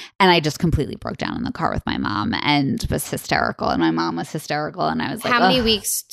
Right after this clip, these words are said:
Speaker 2: were you at this point?
Speaker 1: Six weeks.
Speaker 2: Six.
Speaker 1: So it, it was just,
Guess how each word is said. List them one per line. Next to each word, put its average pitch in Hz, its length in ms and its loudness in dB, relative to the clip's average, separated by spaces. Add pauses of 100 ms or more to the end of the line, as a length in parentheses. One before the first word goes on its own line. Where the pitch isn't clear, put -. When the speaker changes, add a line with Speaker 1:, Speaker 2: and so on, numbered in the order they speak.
Speaker 2:
were 190 240 0
you 170 220 0
at 165 140 -4
this 160 160 -6
point? 175 180 -4
Speaker 1:
Six - 240 4
weeks. 131 400 -6
Speaker 2:
Six. - 640 -12 (500)
Speaker 1:
So 170 920 8 (500)
it, 143 300 -4 (220)
it 190 140 6
was 180 220 6
just, - 600 2